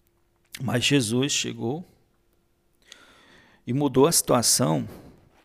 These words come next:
destruindo todas aquelas exigências e morrendo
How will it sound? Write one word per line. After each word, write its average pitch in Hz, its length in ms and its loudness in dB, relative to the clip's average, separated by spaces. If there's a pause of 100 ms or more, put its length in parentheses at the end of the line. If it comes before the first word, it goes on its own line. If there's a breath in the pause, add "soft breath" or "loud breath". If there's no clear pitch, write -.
(500 loud breath)
destruindo 147 540 -4
todas 180 240 -2
aquelas 180 360 -2
exigências 113 880 -4 (1800 loud breath)
e 127 80 0
morrendo 143 760 0